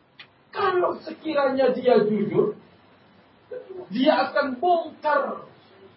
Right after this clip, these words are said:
Karena ahlu sunnati wal jamaah, kata Syekhul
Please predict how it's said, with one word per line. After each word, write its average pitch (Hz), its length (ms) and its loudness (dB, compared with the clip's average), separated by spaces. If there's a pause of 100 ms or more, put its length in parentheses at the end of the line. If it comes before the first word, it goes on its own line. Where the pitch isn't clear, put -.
(180)
Karena 269 260 2 (220)
ahlu 262 160 -4 (160)
sunnati 339 580 2
wal 254 240 0
jamaah, 202 640 -2 (1200)
kata 269 380 0
Syekhul 359 420 0